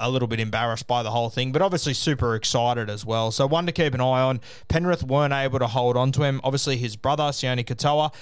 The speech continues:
he's been playing for the Canterbury Bulldogs for the last few years. Uh, he's not playing this season, uh, but it's super exciting for Wayne Bennett to be able to get his hands on a young talent like this. And this is where you can start to see the impact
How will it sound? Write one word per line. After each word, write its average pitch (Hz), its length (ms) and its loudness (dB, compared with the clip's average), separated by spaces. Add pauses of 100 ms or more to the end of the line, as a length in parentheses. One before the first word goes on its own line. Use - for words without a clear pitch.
(120)
he's 139 180 0
been 123 160 0
playing 127 300 0
for 131 160 0
the 120 80 0
Canterbury 127 320 2
Bulldogs 143 460 2
for 135 60 -4
the 131 60 -2
last 135 380 -2
few 139 180 4
years. 147 600 2 (200)
Uh, 123 120 0
he's 135 200 -2
not 139 180 -2
playing 135 360 -2
this 147 180 -4
season, 175 600 2 (320)
uh, 127 680 0
but 135 240 2
it's 127 200 -2 (140)
super 160 320 2
exciting 131 640 0
for 127 340 0
Wayne 123 280 0
Bennett 120 280 0
to - 100 -8
be 120 80 0
able 117 160 2
to 120 80 -4
get 117 140 -2
his 110 140 -4
hands 117 440 -2 (320)
on 127 200 0
a - 20 0
young 117 400 0
talent 120 400 0
like 104 180 -4
this. 120 280 -2
And 123 80 -2
this 117 120 -2
is 135 80 -2
where 135 140 2
you 127 140 0
can 123 140 -6
start 131 440 0
to - 60 -8
see 127 260 0
the 113 180 -4
impact 123 460 -2